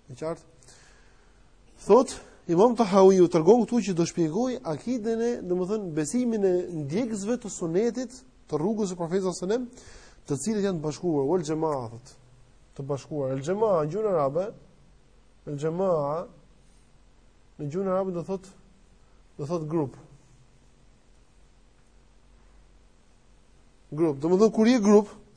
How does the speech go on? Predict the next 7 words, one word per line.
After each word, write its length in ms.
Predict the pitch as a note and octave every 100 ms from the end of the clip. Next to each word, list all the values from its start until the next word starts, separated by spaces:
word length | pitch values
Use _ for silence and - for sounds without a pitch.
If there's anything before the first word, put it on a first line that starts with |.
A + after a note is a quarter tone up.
| - - - - -
domethënë, 300 | F#3 B3 C4
nuk 100 | C#4+
je 140 | D#4
shpërndar, 460 | - E4 E4 C4 D#3
je, 220 | E3+ A3 G3+
je 60 | A3+
grup. 320 | G3 C4 -